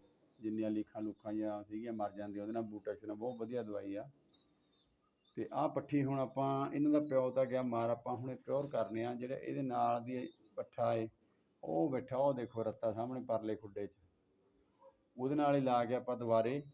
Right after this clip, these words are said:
ਫੇਰ ਇਹਨਾਂ ਨੂੰ ਪਿਓਰ ਕਰਾਂਗੇ। ਤੇ ਇਹਨਾਂ ਦੀ ਮਾਂ ਆਹ ਦੇਖ ਲਓ, ਇੱਕ ਆਹ ਡੱਬੀ ਕੱਢੀ ਸੀਗੀ ਤੇ ਇੱਕ ਉਹ ਰੱਤਾ ਕੱਢਿਆ ਸੀ, ਤੇ ਉਸ ਤੋਂ ਬਾਅਦ ਇੱਕ ਆਹ ਕੱਢਿਆ ਸੀ ਡੱਬਾ, ਤੇ ਇੱਕ ਇੱਥੇ ਬੈਠਾ ਕਾਲੇ ਫਰਾਂ ਵਾਲਾ। ਤੇ ਕਾਲੇ ਵੀ ਆ ਫਰ, ਇਹਦਾ ਇੱਕ ਫਰ ਚਿੱਟਾ ਵੀ ਆ,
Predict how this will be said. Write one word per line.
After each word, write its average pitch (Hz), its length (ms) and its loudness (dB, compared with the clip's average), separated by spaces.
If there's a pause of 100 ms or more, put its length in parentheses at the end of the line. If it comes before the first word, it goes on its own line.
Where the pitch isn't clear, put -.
(240)
ਫੇਰ 117 180 -2
ਇਹਨਾਂ 120 160 -2
ਨੂੰ 120 140 -2
ਪਿਓਰ 123 240 0
ਕਰਾਂਗੇ। 92 380 -6 (1500)
ਤੇ 101 500 0 (1800)
ਇਹਨਾਂ 135 260 -4
ਦੀ 139 120 4
ਮਾਂ 120 180 2 (140)
ਆਹ 120 180 0
ਦੇਖ 113 180 0
ਲਓ, 120 160 0
ਇੱਕ - 140 -2
ਆਹ 127 60 6
ਡੱਬੀ 113 320 0
ਕੱਢੀ 131 260 0
ਸੀਗੀ 143 260 2
ਤੇ 131 100 2
ਇੱਕ 123 160 -2
ਉਹ 131 120 2
ਰੱਤਾ 107 300 -2
ਕੱਢਿਆ 104 320 -2
ਸੀ, 98 160 -12 (800)
ਤੇ 113 120 0
ਉਸ 120 200 -4
ਤੋਂ 127 140 -4
ਬਾਅਦ 131 280 2
ਇੱਕ 131 200 -4
ਆਹ 117 260 -2
ਕੱਢਿਆ 135 300 2
ਸੀ 135 100 0
ਡੱਬਾ, 127 340 -2 (500)
ਤੇ - 140 -18
ਇੱਕ 117 140 -10
ਇੱਥੇ 120 260 -6
ਬੈਠਾ 117 260 -4
ਕਾਲੇ 110 300 2
ਫਰਾਂ 107 220 -6
ਵਾਲਾ। 104 220 -2
ਤੇ 117 100 -4
ਕਾਲੇ 117 360 2
ਵੀ 139 80 2
ਆ 139 60 6
ਫਰ, 127 200 0
ਇਹਦਾ 131 160 2
ਇੱਕ 131 140 -4
ਫਰ 117 180 0
ਚਿੱਟਾ 104 400 -4
ਵੀ 95 180 -4
ਆ, 85 80 -6